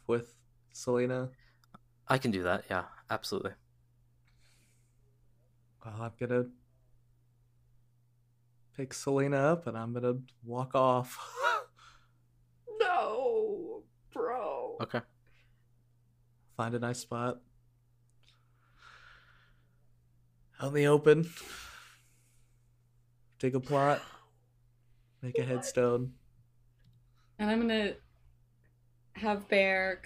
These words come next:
Speaker 4: carve the symbol from her amulet.
Speaker 2: It's a nice moment that you share. Difficult, but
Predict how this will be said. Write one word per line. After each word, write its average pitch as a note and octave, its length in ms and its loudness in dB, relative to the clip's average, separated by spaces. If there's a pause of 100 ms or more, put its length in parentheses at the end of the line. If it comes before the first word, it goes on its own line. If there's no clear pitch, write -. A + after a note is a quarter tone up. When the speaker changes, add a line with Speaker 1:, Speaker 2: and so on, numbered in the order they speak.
Speaker 4:
carve F#3 340 0 (180)
the E3+ 400 -2
symbol F3+ 500 -4
from F3 160 -8
her E3 80 -12
amulet. E3 480 -10 (1000)
Speaker 2:
It's - 100 -14
a A2+ 60 -6
nice A#2 200 0
moment C3+ 260 -2
that - 80 -4
you - 60 -6
share. - 240 -8 (4000)
Difficult, - 460 -2 (680)
but F#3 200 -6